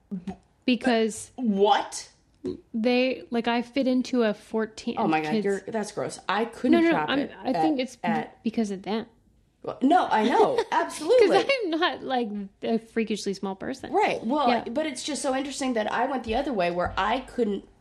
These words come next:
Speaker 2: fit, my butt wouldn't fit into their largest pants.
Speaker 1: When? Recently? Or
Speaker 2: No, like, wh-, when Abercrombie was, like, really
Speaker 1: I
Speaker 2: popular.
Speaker 1: wonder,
Speaker 2: So when
Speaker 1: they
Speaker 2: I was
Speaker 1: probably
Speaker 2: in
Speaker 1: have changed over the years, like,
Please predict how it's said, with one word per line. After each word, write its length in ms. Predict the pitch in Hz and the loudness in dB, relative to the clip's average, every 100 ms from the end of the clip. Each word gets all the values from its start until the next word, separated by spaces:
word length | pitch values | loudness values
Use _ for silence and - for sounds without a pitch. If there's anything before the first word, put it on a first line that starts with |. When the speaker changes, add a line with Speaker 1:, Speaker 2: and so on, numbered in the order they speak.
| _ - - _ | _ -20 -20 _
Speaker 2:
fit, 200 | - - | -14 -6
my 180 | 220 233 | -2 0
butt 260 | 208 190 | 0 -2
wouldn't 220 | 190 202 - | -2 -6 -6
fit 280 | - 254 - | -4 -4 -4
into 360 | 262 302 - | -4 -4 -4
their 320 | 170 147 147 170 | -6 -6 -6 -6
largest 600 | 175 254 226 185 - - | -6 -6 -6 -12 -16 -16
pants. 440 | - - - - - _ _ - | -18 -16 -20 -20 -20 _ _ 0
Speaker 1:
When? 580 | 226 302 508 330 196 185 | 4 4 6 4 2 2
Recently? 460 | 247 277 415 453 523 403 | 0 2 2 2 2 2
Or 400 | 262 247 240 226 | 2 2 2 0
Speaker 2:
No, 120 | 233 | -2
like, 320 | 196 170 170 - | -4 -6 -8 -10
wh-, 320 | 190 190 - | -4 -4 -4
when 280 | 185 196 208 - | -2 0 -2 -4
Abercrombie 560 | 202 226 220 202 196 180 | -6 -6 -6 -6 -4 -4
was, 180 | 156 | -6
like, 120 | 170 160 | -8 -8
really 200 | 165 170 - | -8 -8 -4
Speaker 1:
I 120 | 240 | -2
Speaker 2:
popular. 200 | 247 294 | 2 2
Speaker 1:
wonder, 160 | 339 370 | 4 4
Speaker 2:
So 80 | - | 2
when 80 | |
Speaker 1:
they 60 | - | 0
Speaker 2:
I 120 | 269 | 0
was 120 | 285 320 | 2 2
Speaker 1:
probably 240 | 339 320 | 2 2
Speaker 2:
in 60 | 233 | 0
Speaker 1:
have 60 | - | 0
changed 400 | 214 208 202 196 | 0 0 0 -4
over 120 | 190 | -4
the 120 | 190 | -4
years, 260 | 196 185 196 | -4 -6 -8
like, 140 | 190 | -10